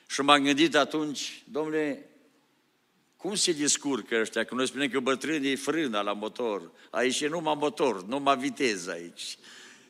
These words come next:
Ce vor face, frate? Cum merg ăștia?" Dar am observat un lucru, că Dumnezeu lucrează într-un chip minunat.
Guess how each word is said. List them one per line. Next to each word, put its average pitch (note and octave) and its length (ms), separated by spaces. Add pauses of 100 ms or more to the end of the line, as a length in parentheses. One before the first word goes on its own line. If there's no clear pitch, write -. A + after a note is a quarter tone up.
(200)
Ce - 300
vor F#3+ 260 (120)
face, C3+ 360
frate? G#2+ 420
Cum G3 240
merg D#3 360
ăștia?" F2+ 580 (880)
Dar C#3+ 200
am D#3 140
observat D#3+ 580
un D3+ 160
lucru, C#3+ 360
că C3+ 160
Dumnezeu C3 540
lucrează C3+ 600
într-un A#2 260
chip A#2+ 280
minunat. G#2 920